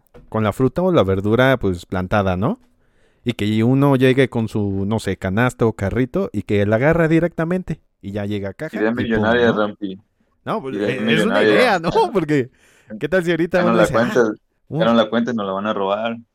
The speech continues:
Speaker 1: <laughs> No, pues es una idea, ya quien se, que se aproveche, quien lo escuche,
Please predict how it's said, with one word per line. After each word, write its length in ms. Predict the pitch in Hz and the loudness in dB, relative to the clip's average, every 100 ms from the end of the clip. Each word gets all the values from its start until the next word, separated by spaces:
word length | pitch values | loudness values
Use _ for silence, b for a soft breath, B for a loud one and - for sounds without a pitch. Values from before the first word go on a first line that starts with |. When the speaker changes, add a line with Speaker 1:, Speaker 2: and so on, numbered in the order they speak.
| _ - | _ -6
Speaker 1:
<laughs> 2000 | - 659 622 659 679 381 190 - 160 - 165 147 220 247 - 277 330 339 285 220 - _ _ b b | -6 -8 -18 -20 -8 -4 -4 -2 -2 -2 0 2 2 0 0 2 4 2 0 -6 -10 _ _ b b
No, 160 | 147 | -2
pues 140 | 208 151 | 0 2
es 140 | 147 | 2
una 180 | 180 170 | 2 2
idea, 340 | 151 165 226 | 2 2 0
ya 220 | 175 123 143 | -2 -2 -4
quien 160 | 185 | -6
se, 360 | 156 147 117 107 | 0 0 0 -2
que 120 | - | -6
se 80 | 120 | -4
aproveche, 420 | 110 107 113 123 | -4 -2 -2 -4
quien 160 | 175 127 | -8 -6
lo 60 | 110 | -6
escuche, 400 | - 131 202 | -6 -8 -8